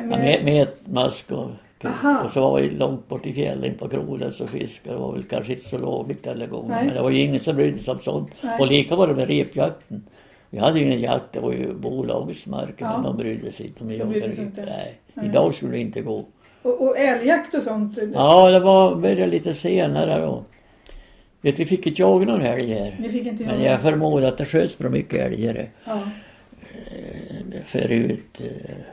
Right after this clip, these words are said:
Speaker 1: de
Speaker 2: Mm.
Speaker 1: tog sig när det passade. Och jag, jag var väl med någon gång också,
Speaker 2: Mm.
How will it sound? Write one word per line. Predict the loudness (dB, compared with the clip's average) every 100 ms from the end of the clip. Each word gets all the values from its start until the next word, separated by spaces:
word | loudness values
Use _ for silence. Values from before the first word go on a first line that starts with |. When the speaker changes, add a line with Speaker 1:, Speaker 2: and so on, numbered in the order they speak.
| -20 _ _ -6
Speaker 1:
de |
Speaker 2:
Mm. | -2
Speaker 1:
tog | 0 0 0
sig | -2
när | -4 -4
det | -6
passade. | -6 -6 -6 -6 -8 -10 -16 -20 -20 _ _ _ -20 -20 -20 _ -12
Och | -6 -4
jag, | -2 0
jag | 0
var | 0 0 0
väl | -2
med | -4 -4
någon | -6 -6
gång | -6 -6
också, | -8 -10 -6
Speaker 2:
Mm. | -4